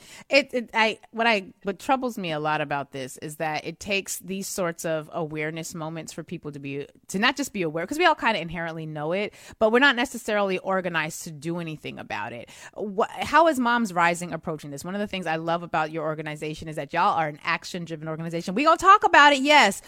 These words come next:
but y'all gonna be about it as well, and you're gonna be about it and talk about it in ways that are very inclusive. How is Moms Rising approaching this issue? Because it feels like we're, we're talking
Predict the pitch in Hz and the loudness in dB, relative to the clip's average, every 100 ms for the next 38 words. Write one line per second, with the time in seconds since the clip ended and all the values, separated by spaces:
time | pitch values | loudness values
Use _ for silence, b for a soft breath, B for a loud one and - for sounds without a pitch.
0 | b 202 240 311 302 240 262 269 233 226 | b 4 8 10 8 4 4 4 8 8
1 | 226 175 202 185 185 208 185 180 196 190 | 8 4 0 0 2 6 6 4 2 0
2 | 208 196 190 233 233 190 185 165 185 208 | 0 0 0 0 4 6 6 4 0 -2
3 | 196 180 170 160 170 165 165 160 156 170 | 0 0 0 0 -2 -2 -2 -4 -2 -2
4 | 160 160 - 226 - 160 165 b b - | -4 -6 -8 -8 -2 -2 -2 b b -14
5 | 190 240 302 339 262 240 220 185 175 185 | 0 4 6 6 2 2 2 2 2 2
6 | 185 151 156 - 151 - 151 143 - - | -2 -8 -10 -8 -8 -8 -10 -10 -12 -12
7 | 147 143 143 156 175 151 180 - 247 262 | -12 -12 -12 -8 -6 -6 -6 0 2 2
8 | 208 170 170 196 190 196 226 214 | 2 0 0 -2 -2 0 0 0